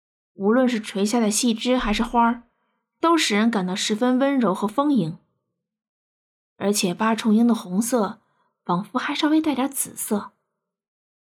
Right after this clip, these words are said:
我过去从没想过樱花竟会这般女性化。不论是它的色彩、风韵，还是它的娇媚润泽。”真一又说。他们两人离开这棵樱树，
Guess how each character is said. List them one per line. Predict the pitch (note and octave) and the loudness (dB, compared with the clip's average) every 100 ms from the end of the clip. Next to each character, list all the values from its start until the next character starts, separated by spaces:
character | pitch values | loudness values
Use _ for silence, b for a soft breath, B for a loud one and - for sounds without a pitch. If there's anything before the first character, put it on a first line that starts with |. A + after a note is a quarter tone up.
| _ _ _ | _ _ _
我 | G3+ | -4
过 | G#3 B3+ | 0 0
去 | B3+ C4+ G#3+ | 2 2 2
从 | G#3 - | 0 0
没 | A#3+ C4 | 2 2
想 | C4 E3+ | 0 -2
过 | F3 | 0
樱 | G#3+ B3 | 2 2
花 | B3+ B3 | 2 0
竟 | B3+ C4 | 0 -2
会 | A#3 B3 | 0 0
这 | D4+ | 0
般 | C4+ G#3 | 0 2
女 | F#3+ D#3 | 0 -2
性 | F#3+ | -6
化。 | F#3 F3 F3 _ _ _ _ _ _ _ _ _ _ _ _ _ | -8 -10 -12 _ _ _ _ _ _ _ _ _ _ _ _ _
不 | F#3 G3 | 0 2
论 | A3+ | 2
是 | G#3+ | 0
它 | G#3+ A3 | -2 -2
的 | G#3+ | -2
色 | G#3+ B3 | 0 0
彩、 | G#3 G3+ E3+ - | -2 -6 -10 -6
风 | - C#4 | -2 2
韵， | C#4+ A#3 G#3 _ _ _ _ _ _ _ _ _ _ | 2 2 0 _ _ _ _ _ _ _ _ _ _
还 | - A#3 | -4 -4
是 | |
它 | C#4 D4 | -2 0
的 | C#4 B3+ | 0 0
娇 | - D4+ | 2 2
媚 | D4+ D4+ | 4 2
润 | B3 D#4 A#3+ | 2 4 2
泽。” | - D#3 D#3 - _ _ _ _ _ _ _ | 0 -6 -10 -14 _ _ _ _ _ _ _
真 | B3 A#3+ | 0 2
一 | B3 | 4
又 | C4 B3 | 2 0
说。 | F#3+ - D#3 - _ _ _ _ _ _ _ _ _ _ _ | -2 -8 -12 -14 _ _ _ _ _ _ _ _ _ _ _
他 | F4+ | 0
们 | E4+ | 2
两 | C#4 G#3 | 4 4
人 | G#3+ | 4
离 | B3 C4 | 2 2
开 | D4+ | 0
这 | D4 C4+ | 0 0
棵 | C#4+ | 2
樱 | C#4+ D4 | 2 2
树， | C#4+ C#4 G3+ | 0 0 -2